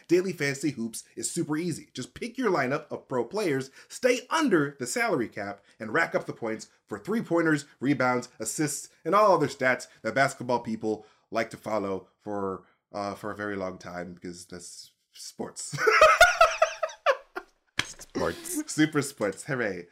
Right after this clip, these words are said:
Speaker 1: Score big and you can score big cash. And with a free shot at millions of dollars in total prizes,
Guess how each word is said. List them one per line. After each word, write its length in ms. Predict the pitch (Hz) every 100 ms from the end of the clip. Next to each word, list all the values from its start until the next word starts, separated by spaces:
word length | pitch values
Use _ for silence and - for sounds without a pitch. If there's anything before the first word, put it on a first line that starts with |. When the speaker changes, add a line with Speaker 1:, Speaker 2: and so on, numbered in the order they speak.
| _
Speaker 1:
Score 300 | - - 339
big 320 | 285 311 269 214
and 120 | 240
you 60 |
can 140 | 294 254
score 380 | - 165 170 190
big 280 | 143 165 175
cash. 420 | 202 240 147 -
And 160 | - 208
with 140 | 294
a 120 | 247
free 400 | 247 - 262 311
shot 440 | 311 - 262 214 -
at 160 | 190 -
millions 420 | 262 302 294 254
of 120 | 226
dollars 400 | 220 240 240 190
in 100 | 175
total 240 | 175 220 202
prizes, 480 | 254 254 185 165